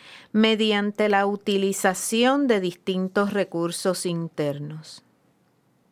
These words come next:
Parte de esa resiliencia está en tres reflexiones que tengo aquí,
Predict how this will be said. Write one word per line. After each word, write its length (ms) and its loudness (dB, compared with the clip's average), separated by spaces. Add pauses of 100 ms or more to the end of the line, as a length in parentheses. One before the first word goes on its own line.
(2500)
Parte 380 4
de 80 0
esa 240 -2
resiliencia 1160 -4 (1000)
está 520 -6
en 240 -8
tres 280 -6
reflexiones 800 -6
que 160 -10
tengo 340 -8
aquí, 300 -8